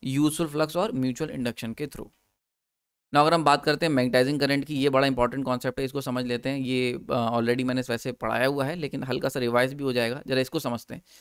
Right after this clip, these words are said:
अगर हम बात करते हैं ट्रांसफार्मर के सर्किट की, ओरिजिनल सर्किट की जो हम लोग बनाते हैं, ठीक है। अब इसके अंदर क्या होता है, जैसे ही हम यहाँ पे एक सोर्स लगाएंगे और यहाँ पे लोड लगाएंगे तो सर्किट कंप्लीट हो गया। तो यहाँ पे करंट आई टू आ जाएगी, इस आई टू को फुलफिल करने के लिए आई वन डैश फ्लो करेगी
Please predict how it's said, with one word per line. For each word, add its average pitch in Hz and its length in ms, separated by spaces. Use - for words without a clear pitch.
अगर 180 180
हम 196 120
बात 156 220
करते 139 240
हैं - 80
ट्रांसफार्मर 127 560
के 151 120
सर्किट 117 360
की, 123 100
ओरिजिनल 143 400
सर्किट 117 360
की 120 100
जो 120 80
हम 117 100
लोग 120 140
बनाते 117 340
हैं, 107 200
ठीक 156 100
है। - 160
अब 160 300
इसके 156 240
अंदर 151 200
क्या 151 140
होता 143 200
है, 143 60
जैसे 127 260
ही 151 60
हम 151 160
यहाँ 127 240
पे 147 60
एक 135 60
सोर्स 139 320
लगाएंगे 131 400
और 156 140
यहाँ 131 200
पे 135 100
लोड 127 300
लगाएंगे 117 320
तो 123 120
सर्किट 127 320
कंप्लीट 135 380
हो 131 80
गया। 139 160
तो 165 60
यहाँ 151 220
पे 170 140
करंट 156 380
आई 135 160
टू 156 180
आ 127 80
जाएगी, 117 280
इस 151 120
आई 135 200
टू 156 160
को 165 80
फुलफिल 147 360
करने 131 280
के 151 60
लिए 160 80
आई 127 100
वन 127 140
डैश 120 200
फ्लो 135 180
करेगी 131 380